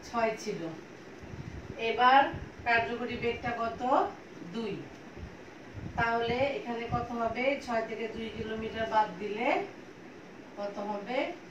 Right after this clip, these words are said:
বা চার কিলোমিটার। এটা কি বের করেছি? স্রোতের বেগ।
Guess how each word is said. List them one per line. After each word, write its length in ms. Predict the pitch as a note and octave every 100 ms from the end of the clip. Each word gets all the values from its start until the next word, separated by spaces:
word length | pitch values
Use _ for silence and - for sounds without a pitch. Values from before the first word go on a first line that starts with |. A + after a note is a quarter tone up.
| - - - - -
বা 360 | F3+ F#3 A#3 E4 - - - - -
চার 500 | - G#3+ G3 G3 C#4+ E4+ - - - - - -
কিলোমিটার। 1400 | A3 G3 F#3 G#3+ F4 - - - - G#3+ A#3 G3 F#3 F3
এটা 140 | F3 G#3+
কি 160 | A#3+
বের 200 | G#3+ A3+ -
করেছি? 440 | A3 A3+ D4 G4+ G#4+ - - - - -
স্রোতের 540 | - D4+ D4 C4+ G3+
বেগ। 180 | F3